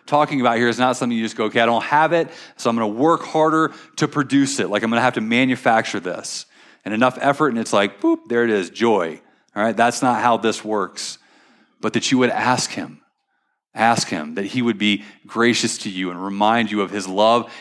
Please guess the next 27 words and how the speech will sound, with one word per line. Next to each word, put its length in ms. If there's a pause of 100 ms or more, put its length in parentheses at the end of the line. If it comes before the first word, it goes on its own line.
(100)
and 100
his 120
affection, 800 (540)
that 120
he's 320 (260)
called 480
you, 180
that 100
his 180
power 500
is 220
towards 420
you, 280 (200)
and 140
that 80
that 180
would 200
well 240
up 120
within 280
your 160
heart, 360
not 280
this 240 (220)
situational, 920
conditional 540
happiness, 580